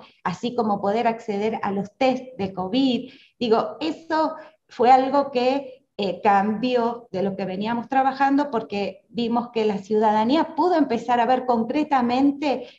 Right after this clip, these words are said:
que el, que hay cuestiones tecnológicas que ayudan a mejorar su salud,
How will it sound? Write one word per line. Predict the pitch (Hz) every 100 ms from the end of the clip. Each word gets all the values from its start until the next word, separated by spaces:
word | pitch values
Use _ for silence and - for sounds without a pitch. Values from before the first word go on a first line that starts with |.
| _ -
que | 220
el, | 214 208 - - _
que | 254 247
hay | 285 240
cuestiones | 226 220 233 226 220
tecnológicas | 214 196 202 214 226 220 190
que | 208
ayudan | 190 - 226 220 202
a |
mejorar | 190 185 196 190 190
su | - 196
salud, | - 180 180